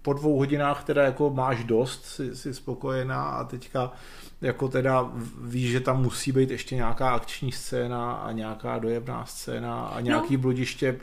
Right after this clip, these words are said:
Speaker 1: a proto-, a už je to jako prostě trochu moc to samý dokola,
Speaker 2: A
Speaker 1: protože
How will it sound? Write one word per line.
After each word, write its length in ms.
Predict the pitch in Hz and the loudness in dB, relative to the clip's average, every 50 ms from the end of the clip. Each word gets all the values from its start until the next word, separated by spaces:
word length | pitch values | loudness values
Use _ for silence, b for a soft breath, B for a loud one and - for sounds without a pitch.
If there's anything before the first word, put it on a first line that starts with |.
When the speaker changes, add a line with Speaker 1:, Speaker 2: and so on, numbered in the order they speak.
| - 113 | -8 -10
Speaker 1:
a 60 | 120 | -8
proto-, 280 | 123 123 123 - - - | -8 -10 -10 -10 -8 -6
a 100 | 107 117 | -6 -6
už 200 | 120 - - - | -6 -6 -6 -6
je 60 | 143 | -4
to 100 | - 135 | -2 -2
jako 180 | 131 123 - 135 | -2 -2 -2 -4
prostě 280 | 135 135 123 - - 127 | -6 -6 -8 -8 -10 -6
trochu 300 | 131 127 120 113 - 135 | -4 -4 -4 -2 -4 -4
moc 140 | 135 127 - - | -4 -4 -4 -4
to 100 | - 127 | -6 -6
samý 300 | - 135 131 135 131 127 | -6 -4 -2 0 0 0
dokola, 320 | 123 107 - - 127 117 | 0 0 0 2 2 2
Speaker 2:
A 360 | 113 - 240 233 226 220 220 | 2 0 0 0 2 2 2
Speaker 1:
protože 140 | 135 123 127 | 0 0 -2